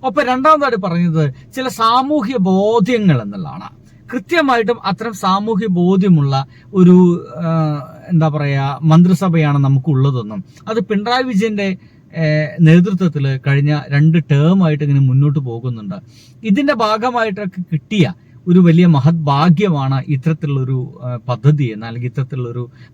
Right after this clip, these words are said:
പ്രഖ്യാപനം എന്നൊക്കെ മമ്മൂട്ടി പറയുന്നുണ്ട്. ഒപ്പം തന്നെ ഇനിയാണ് നിങ്ങൾ ശ്രദ്ധിക്കേണ്ടത്, ഈ ഒരു, ഇതുവരെ അദ്ദേഹം സംസാരിച്ച് അവസാനിപ്പിച്ചത് ഇങ്ങനെയാണ്, "ഇതിനേക്കാൾ വലിയൊരു ഉത്തരവാദിത്തത്തിലേക്കാണ്." ഇതാണ് ഏറ്റവും പ്രധാനപ്പെട്ട വാക്ക് കേട്ടോ.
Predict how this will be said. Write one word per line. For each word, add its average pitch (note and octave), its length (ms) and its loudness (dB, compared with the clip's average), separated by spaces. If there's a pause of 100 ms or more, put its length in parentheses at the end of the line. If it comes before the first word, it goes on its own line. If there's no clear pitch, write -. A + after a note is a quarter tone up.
പ്രഖ്യാപനം D3+ 520 0
എന്നൊക്കെ A2+ 360 -10 (260)
മമ്മൂട്ടി B2+ 340 -4
പറയുന്നുണ്ട്. G#2 520 -8 (460)
ഒപ്പം D4 360 2
തന്നെ A2 240 -6 (800)
ഇനിയാണ് C4 300 0
നിങ്ങൾ G3 160 2
ശ്രദ്ധിക്കേണ്ടത്, C3+ 680 -2 (280)
ഈ D4+ 140 2
ഒരു, A3+ 380 -4
ഇതുവരെ B3 540 2
അദ്ദേഹം D#3+ 420 2
സംസാരിച്ച് C#3+ 800 0
അവസാനിപ്പിച്ചത് D3 800 -2
ഇങ്ങനെയാണ്, A#2+ 800 2 (500)
"ഇതിനേക്കാൾ C4 520 0
വലിയൊരു G#3+ 540 0
ഉത്തരവാദിത്തത്തിലേക്കാണ്." F3+ 1300 -4
ഇതാണ് B3 380 0
ഏറ്റവും G#3+ 400 -2
പ്രധാനപ്പെട്ട A3 580 -2
വാക്ക് E3+ 400 0
കേട്ടോ. A2 400 -8